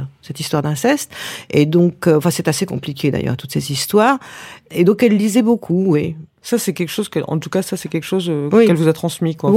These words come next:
Speaker 2: Vous dites
Speaker 1: voilà.
Speaker 2: une sophistication, un goût de, d'une certaine littérature.
Speaker 1: Oui.
Speaker 2: Assez, assez exigeante, assez noire aussi, quand même, euh.
Speaker 1: Oui, oui, oui, oui. Enfin, moi, j'aimais pas tout ce qu'elle lisait non plus après, par
Speaker 2: Mm.
Speaker 1: la suite, hein. Moi, je sais qu'elle aimait,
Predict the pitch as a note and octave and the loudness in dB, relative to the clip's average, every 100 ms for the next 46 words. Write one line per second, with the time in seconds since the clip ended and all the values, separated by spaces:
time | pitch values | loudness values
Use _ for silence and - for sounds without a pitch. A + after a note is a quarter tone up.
0 | A#3+ F#3 G#3+ F#3+ E3 E3+ F3+ - F3 - | 6 4 2 0 -2 -6 -6 -8 -10 -6
1 | D#3+ E3+ - A3 A#3+ - - - - D#3+ | -4 -2 -2 -2 -4 -12 -20 -12 -6 -2
2 | E3 F3+ D3 E3+ F#3 F3+ F3+ F3 E3+ E3+ | 0 0 0 2 0 0 0 0 0 0
3 | E3 D#3+ - B3 - F#3+ G#3 C4 D4+ C4+ | -2 -2 -4 -6 -6 2 4 4 2 -4
4 | D3+ D#3 D3 C#3 C3 D3 - C#3 C#3 B2+ | -4 -4 -2 -2 -4 -6 -6 -6 -4 -6
5 | - - - - _ - C3+ C#3+ C#3+ E3+ | -8 -14 -20 -20 _ -4 -2 0 0 0
6 | A3 E3+ D3 C#3+ D3+ G#3 E3 - G3+ F3 | 0 -2 0 2 0 -2 -6 -8 -6 -4
7 | D#3 F#3+ F3+ D3+ G3 A#3 D4 C4 D#4 E4 | -2 -2 0 2 4 6 6 6 6 6
8 | C4+ D4 F4 D#4 B3+ D#4 C4 D#3+ D3 G#3+ | 4 4 4 2 0 -2 0 0 0 0
9 | A3 A#3 G#3 F#3+ G3 F#3+ F3+ - F3 E3+ | 2 0 0 -2 -4 -6 -8 -4 -4 -2
10 | E3 E3 D#3 G3 E3 E3+ D3+ D3 E3 D#3+ | -4 -4 -2 -2 -2 -2 -4 -2 -2 -2
11 | - D4 - G3 F#3+ D#3+ - E3 E3+ D#3+ | 0 0 0 -2 -2 -4 -6 -8 -8 -8
12 | E3 E3+ | -8 -8